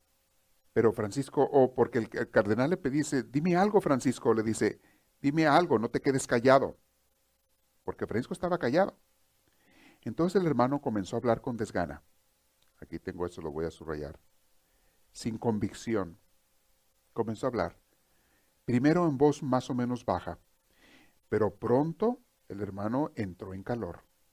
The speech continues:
Poco a poco fue sintiéndose, eh, motivado para hablar, con inspiración. Y le dijo al cardenal Gonil-, Ugolino, dice, "Todas las cosas tienen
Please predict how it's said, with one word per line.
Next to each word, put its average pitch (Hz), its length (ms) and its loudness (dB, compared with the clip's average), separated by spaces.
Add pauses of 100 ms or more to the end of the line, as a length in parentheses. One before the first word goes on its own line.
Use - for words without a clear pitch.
(800)
Poco 120 240 0
a - 120 -4
poco 151 400 2
fue 117 260 2
sintiéndose, 131 920 -2 (760)
eh, 107 180 -2
motivado 117 640 2
para 135 160 0
hablar, 95 380 -4 (500)
con 110 160 -4
inspiración. 95 800 -6 (1080)
Y 120 140 -4
le 107 100 -6
dijo 123 300 -2
al 113 100 -2
cardenal 107 380 -6
Gonil-, 98 460 -8
Ugolino, 92 520 -8 (1200)
dice, 123 240 -6
"Todas 196 400 -6
las 170 180 -6
cosas 131 460 -4
tienen 127 340 -2